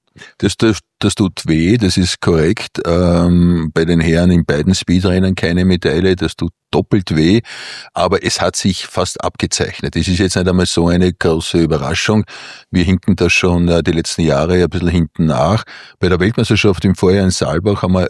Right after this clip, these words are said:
eh überraschend gute Ergebnisse und Medaillen gemacht. Äh, das war auch in der, in dem Ausmaß gar nicht so zu erwarten. Aber, ja, also wir schauen immer ein bisschen neidisch Richtung Schweiz,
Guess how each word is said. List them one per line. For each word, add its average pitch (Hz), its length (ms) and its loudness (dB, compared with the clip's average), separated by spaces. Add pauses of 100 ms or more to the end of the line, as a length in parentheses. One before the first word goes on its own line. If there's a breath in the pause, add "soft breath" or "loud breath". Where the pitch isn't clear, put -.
eh 95 140 2
überraschend 85 960 0 (220)
gute 101 680 2
Ergebnisse 101 640 0
und 95 80 4
Medaillen 92 520 2
gemacht. 92 440 0 (100)
Äh, 90 140 2
das 87 220 -4
war 80 100 0
auch 82 120 -4
in 90 220 0
der, 87 460 0 (220)
in - 160 -6
dem 87 160 0
Ausmaß 90 300 -2
gar 95 80 0
nicht 90 140 0
so 90 120 -2
zu - 160 0
erwarten. 82 460 0 (640 loud breath)
Aber, 85 1120 0 (120)
ja, 80 240 -2 (140)
also 90 380 0 (400)
wir 98 680 2 (680 loud breath)
schauen 107 220 0
immer 127 140 2
ein 107 60 0
bisschen 107 180 2
neidisch 104 520 2
Richtung 98 320 0
Schweiz, 101 640 0